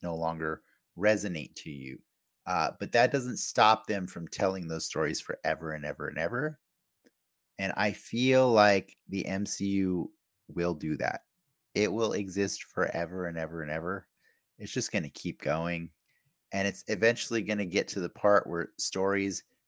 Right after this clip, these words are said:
are easier to pick apart or they just don't feel, uh, relevant to you because they're recreating their comic book model in movie form and T V form. So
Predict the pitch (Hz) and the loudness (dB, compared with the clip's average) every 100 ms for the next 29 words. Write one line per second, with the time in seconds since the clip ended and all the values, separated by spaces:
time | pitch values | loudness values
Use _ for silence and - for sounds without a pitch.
0 | _ - 92 - 110 110 104 110 92 - | _ -2 -2 0 0 0 0 -2 -2 -8
1 | 104 - - 120 117 117 - _ - 95 | -8 -8 6 10 12 10 6 _ -2 0
2 | 90 90 92 101 92 - - 104 104 104 | 0 -2 -4 -6 -6 -8 -2 0 2 0
3 | 98 - _ _ _ _ _ - 92 87 | -2 -6 _ _ _ _ _ -8 -4 -2
4 | 80 53 104 113 113 117 - 110 107 110 | -2 -2 0 2 0 -4 -6 -6 -4 -2
5 | 113 110 - 92 - 101 101 98 - _ | -2 -4 -8 -8 2 4 4 0 -10 _
6 | _ _ _ _ _ - 104 104 90 82 | _ _ _ _ _ -4 0 2 0 -2
7 | 98 117 - 120 113 110 110 95 _ 87 | -2 -2 0 4 4 4 0 -8 _ -8
8 | 85 82 90 90 92 - 82 87 78 78 | -8 -6 -6 -4 -6 -8 -8 -4 -2 -2
9 | 78 - 82 78 78 76 73 80 71 71 | -4 -6 -8 -4 -4 -4 -8 -10 -8 -8
10 | 69 82 - 73 76 - - - _ _ | -10 -10 -8 -8 -10 -10 -12 -12 _ _
11 | _ - - 107 95 | _ -8 6 8 8